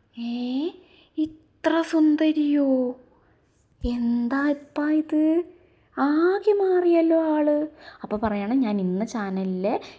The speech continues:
ഇന്ന കുട്ടി പറഞ്ഞിട്ട് ഒരുങ്ങിയതാന്ന്, കൊള്ളാം അല്ലേ?" എന്ന് അവരോട് ചോദിക്കണം. അപ്പോൾ അവർ ചോദിക്കും, "ഏ, ഇതേത് ചാനലാ?"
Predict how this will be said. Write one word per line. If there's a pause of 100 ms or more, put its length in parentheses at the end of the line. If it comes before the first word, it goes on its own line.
ഇന്ന
കുട്ടി
പറഞ്ഞിട്ട്
ഒരുങ്ങിയതാന്ന്, (100)
കൊള്ളാം
അല്ലേ?" (640)
എന്ന് (380)
അവരോട്
ചോദിക്കണം.
അപ്പോൾ
അവർ
ചോദിക്കും,
"ഏ,
ഇതേത്
ചാനലാ?"